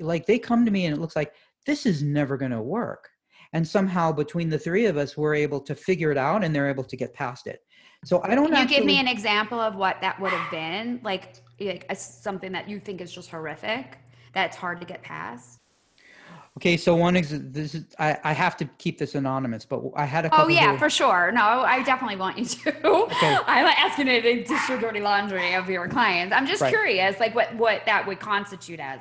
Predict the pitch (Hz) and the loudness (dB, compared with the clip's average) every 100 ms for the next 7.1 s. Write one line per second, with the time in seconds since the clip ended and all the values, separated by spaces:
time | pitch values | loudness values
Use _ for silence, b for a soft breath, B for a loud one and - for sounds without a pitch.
0 | 147 - - 175 123 135 - 90 B B | -16 -14 -12 -12 -8 -8 -8 -18 B B
1 | B B _ - 202 226 202 196 - 180 | B B _ 4 6 8 6 2 0 2
2 | 190 185 175 151 147 135 131 135 _ _ | 4 2 0 0 2 2 0 -6 _ _
3 | _ _ _ _ 143 135 131 135 - _ | _ _ _ _ -2 -2 -2 -6 -10 _
4 | - - - 190 202 214 226 226 220 - | -16 -14 0 2 4 2 0 -2 -4 -10
5 | _ _ - 180 175 165 165 147 139 127 | _ _ -2 2 2 2 2 2 0 -4
6 | 139 160 160 143 - 127 123 113 113 - | -4 -2 -2 -6 -4 -2 0 -2 -6 -12